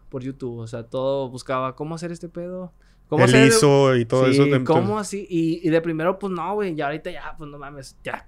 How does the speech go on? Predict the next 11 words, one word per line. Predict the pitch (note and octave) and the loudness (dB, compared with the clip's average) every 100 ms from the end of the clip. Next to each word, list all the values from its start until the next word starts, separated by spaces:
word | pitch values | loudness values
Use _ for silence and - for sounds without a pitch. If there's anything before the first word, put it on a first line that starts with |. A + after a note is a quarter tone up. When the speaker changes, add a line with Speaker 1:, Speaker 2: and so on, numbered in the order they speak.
| - | -8
Speaker 1:
controlar | D#3+ D#3 C#3+ C3 | -8 -6 -6 -6
la | C3+ | -8
cámara, | D3 D3 D3+ | -10 -10 -10
pues, | D3 A#2+ - - _ - - | -12 -16 -18 -20 _ -18 -14
en | C3 B2 | -10 -6
un | B2+ | -6
segundo, | B2+ D#3 C#3 D#3 F3+ | -6 -6 -8 -8 -2
Speaker 2:
Sí, | C3+ | 0
en | B2+ | 0
Speaker 1:
¿sacas? | A2+ | 0
Speaker 2:
chinga. | B2+ B2+ A2+ | -2 -2 -4